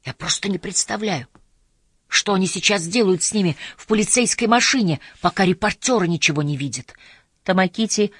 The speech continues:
передернувшись от возмущения, будто полицейские делали что-то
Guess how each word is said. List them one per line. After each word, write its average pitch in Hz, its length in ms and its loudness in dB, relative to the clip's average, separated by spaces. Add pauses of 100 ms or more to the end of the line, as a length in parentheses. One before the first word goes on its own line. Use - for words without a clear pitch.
(140)
передернувшись 185 1120 2 (160)
от - 180 0
возмущения, 156 840 2 (220)
будто 196 320 0
полицейские 208 840 2 (180)
делали 196 340 6
что-то 208 460 2